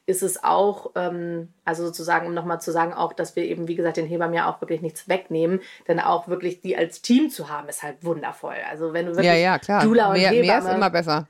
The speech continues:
Speaker 2: Also
Speaker 1: ne?
Speaker 2: gefühlt, ja.
Speaker 1: Ja, also perfekt eigentlich, ne?
Speaker 2: Ähm, wir haben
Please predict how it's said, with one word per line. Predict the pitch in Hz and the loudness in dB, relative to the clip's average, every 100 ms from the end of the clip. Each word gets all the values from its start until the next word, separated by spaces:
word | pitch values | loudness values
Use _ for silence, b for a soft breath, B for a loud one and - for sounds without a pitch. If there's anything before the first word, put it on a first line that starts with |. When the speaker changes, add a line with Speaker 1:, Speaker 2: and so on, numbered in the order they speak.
| - | -2
Speaker 2:
Also | 190 208 | 2 2
Speaker 1:
ne? | 226 | 2
Speaker 2:
gefühlt, | 156 - 165 147 | 0 0 0 2
ja. | 160 | 4
Speaker 1:
Ja, | 185 170 - - | 4 4 0 -2
also | 180 175 185 185 170 - - _ | -2 2 4 4 2 -2 -20 _
perfekt | - 180 240 240 - - _ | -8 0 0 0 -8 -20 _
eigentlich, | 143 - 151 - - - | -12 -12 -16 -20 -20 -18
ne? | 165 185 - _ _ _ _ - B B B B B | -16 -16 -20 _ _ _ _ -20 B B B B B
Speaker 2:
Ähm, | 233 233 226 - | 4 4 2 -2
wir | 220 214 | 0 4
haben | 262 | 4